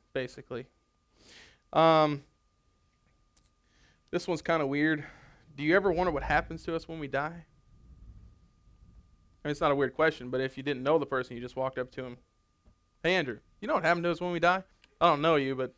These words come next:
do you know?" That'd be weird. Um, but all, all of these, all of these don't have to be the initial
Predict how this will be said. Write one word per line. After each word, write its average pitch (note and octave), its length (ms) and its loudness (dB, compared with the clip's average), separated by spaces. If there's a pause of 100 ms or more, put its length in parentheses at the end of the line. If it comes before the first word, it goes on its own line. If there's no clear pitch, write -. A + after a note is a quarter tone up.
(280)
do C#3+ 80 -4
you D3+ 60 0
know?" F3 220 -2 (540)
That'd E3+ 160 2
be C#3 100 -2
weird. A#2+ 240 -6 (920)
Um, D3 420 6
but F3 120 4
all, A3+ 180 12
all A#3 300 8
of G#3+ 80 6
these, G3 340 -2
all G3 260 8
of F#3 60 4
these E3+ 240 2
don't F3 220 2
have E3+ 240 2
to D3 60 -12
be D#3 180 2
the D3 160 2
initial D3+ 520 0